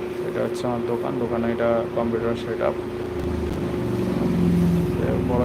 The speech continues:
কিছু সেট আপ যদিও নেই, ছোটো সেট আপ, এটা নিয়েই কাজ করি। না,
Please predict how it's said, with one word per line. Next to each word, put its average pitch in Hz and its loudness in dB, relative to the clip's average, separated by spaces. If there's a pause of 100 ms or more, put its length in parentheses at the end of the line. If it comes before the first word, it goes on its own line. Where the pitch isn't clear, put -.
কিছু 123 -2
সেট 120 -2
আপ 117 -2
যদিও 120 0 (140)
নেই, 135 0 (120)
ছোটো 120 -2
সেট 117 0
আপ, 135 2
এটা 113 0
নিয়েই 117 0 (100)
কাজ 113 0 (140)
করি। 120 0 (1600)
না, 160 4